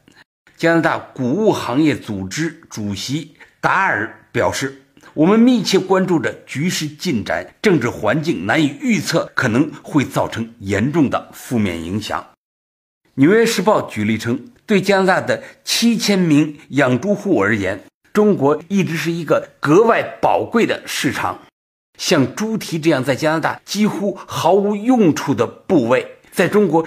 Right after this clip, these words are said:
却有很高的需求，而且还在增长。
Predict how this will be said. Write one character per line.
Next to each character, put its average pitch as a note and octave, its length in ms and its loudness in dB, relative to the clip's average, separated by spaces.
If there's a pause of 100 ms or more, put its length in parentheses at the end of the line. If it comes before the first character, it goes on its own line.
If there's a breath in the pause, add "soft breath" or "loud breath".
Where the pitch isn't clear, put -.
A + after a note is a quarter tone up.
却 F3+ 200 2
有 F#2+ 200 -2 (140)
很 B2 420 0
高 A3+ 240 4
的 E3 80 -2
需 D#3 300 -6
求， A2+ 340 -4
而 C3+ 120 2
且 C#3 260 -6
还 A2+ 380 -4
在 C#3 200 -4
增 A2+ 320 -2
长。 D2+ 260 -8